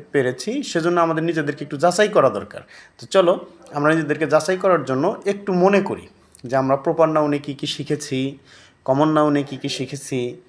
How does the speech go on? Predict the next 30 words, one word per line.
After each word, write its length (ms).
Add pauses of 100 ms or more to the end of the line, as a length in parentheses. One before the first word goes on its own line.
(380)
কালেকটিভ 360 (120)
নাউনে 280
কী 140
কী 140
শিখেছি 400 (460)
এবং 100 (100)
ম্যাটেরিয়াল 420
নাউনে 240
কী 120
কী 80 (100)
শিখেছি, 400 (460)
সেগুলো 320 (200)
অনুযায়ী 360 (560)
আমরা 220 (720)
একটু 260 (200)
নিজেদেরকে 440 (280)
যাচাই 300
করার 220
চেষ্টা 300
করি 160 (260)
যে 60 (140)
আমি 120 (120)
আসলে 260 (240)
এই 80 (100)
নাউনগুলোকে 520 (160)
আলাদা 320
করতে 200 (100)
পারি 240
কি 120
না। 60